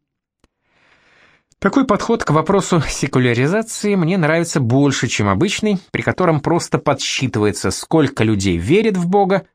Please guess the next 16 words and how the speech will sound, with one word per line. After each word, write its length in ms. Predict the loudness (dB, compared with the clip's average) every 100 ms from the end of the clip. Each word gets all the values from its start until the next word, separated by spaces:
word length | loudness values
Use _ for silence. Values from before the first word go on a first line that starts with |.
| -6
а 100 | -6
сколько 340 | -2 -2 2
не 100 | 2
верит. 300 | 0 -2 -12 _ _ _ _ _ _ _ _ _ _
Возможно, 460 | -4 0 2 2 0
когда-нибудь 640 | -2 0 2 2 0 0
он 100 | 0
поможет 560 | 0 0 2 2 0 -2
мне 160 | -2 0
подтвердить 720 | -2 -4 0 0 0 -2 -2
тезис 400 | -2 0 -4 -8 _ _ _
о 100 | -6
том, 180 | 0 0
что 300 | 0 0 0 0
активный 800 | -2 -4 -6 -2 0 0 0 -2
атеизм 540 | -2 0 0 2 -2